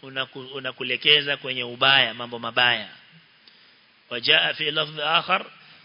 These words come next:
"Fa inna al-kadhiba fujurun." Fa inna al-kadhiba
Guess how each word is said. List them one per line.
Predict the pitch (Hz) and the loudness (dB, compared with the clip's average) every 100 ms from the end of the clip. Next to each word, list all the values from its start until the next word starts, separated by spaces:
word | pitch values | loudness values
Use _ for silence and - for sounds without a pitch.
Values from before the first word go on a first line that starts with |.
| - | -6
"Fa | 131 123 | -4 2
inna | 170 151 143 131 123 | 2 0 -4 -8 -6
al-kadhiba | 117 113 - 151 165 175 180 180 | -4 -8 -4 0 0 0 -2 -2
fujurun." | 165 147 131 139 147 131 139 135 98 - _ _ _ _ _ _ _ _ _ - | -2 -6 -6 -2 0 2 0 -2 -10 -20 _ _ _ _ _ _ _ _ _ -6
Fa | 120 | 2
inna | 156 151 135 | 2 0 -4
al-kadhiba | 123 117 151 151 175 190 208 | -4 -4 -4 -4 -2 -4 -6